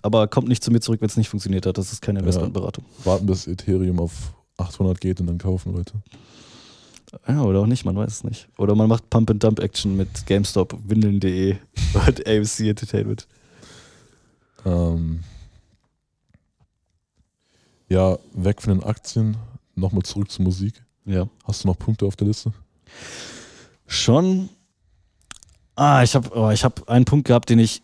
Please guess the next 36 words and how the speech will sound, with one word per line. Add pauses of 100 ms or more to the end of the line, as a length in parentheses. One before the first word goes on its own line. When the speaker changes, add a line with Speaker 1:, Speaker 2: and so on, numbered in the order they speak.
Speaker 1:
am
Anfang, (360)
wo
ich
nochmal
drauf
zurück
wollte,
aber (380)
dann
hab
ich's
vergessen. (320)
Jetzt
mir
wieder
eingefallen. (220)
Du
meinst
ja,
du
kannst, (580)
wenn
du
Musik
hörst, (1160)
kannst
du
sie
nicht
mehr
so
unvoreingenommen
wahrnehmen
wie
vorher.